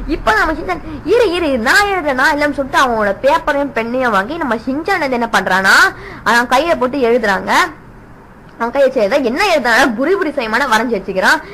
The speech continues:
"ஷின்சான், இது மாதிரிலாம் பண்ணக்கூடாது" அப்படின்னு நம்ம கசாமா கத்துறான். அதுக்கு அந்த டீச்சர் என்ன சொல்றான், "நீயும் அப்படி பண்ணக்கூடாது" அப்படின்னு சொல்லிட்டு சொல்றான். அதுக்கப்புறம் கொஞ்ச நேரம் ஆகி எக்ஸாம் முடிஞ்சிருது போல. அப்ப வந்து பாத்தீங்கன்னா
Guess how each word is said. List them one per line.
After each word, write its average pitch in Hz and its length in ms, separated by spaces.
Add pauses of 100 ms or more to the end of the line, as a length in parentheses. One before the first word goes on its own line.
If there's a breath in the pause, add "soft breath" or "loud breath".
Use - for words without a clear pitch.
(160 loud breath)
"ஷின்சான், 508 460
இது 381 140
மாதிரிலாம் 415 240
பண்ணக்கூடாது" 381 560 (120)
அப்படின்னு 302 140
நம்ம 269 200
கசாமா 226 360
கத்துறான். 311 440 (240 loud breath)
அதுக்கு 240 320
அந்த 269 260
டீச்சர் 349 400
என்ன 233 200
சொல்றான், 262 200
"நீயும் 349 240
அப்படி 311 180
பண்ணக்கூடாது" 294 540
அப்படின்னு 247 320
சொல்லிட்டு 262 240 (200)
சொல்றான். 247 280
அதுக்கப்புறம் 320 420
கொஞ்ச 277 180
நேரம் 277 160
ஆகி 277 320
எக்ஸாம் 254 340
முடிஞ்சிருது 262 360
போல. 285 300 (580 loud breath)
அப்ப 311 300
வந்து 339 260
பாத்தீங்கன்னா 247 320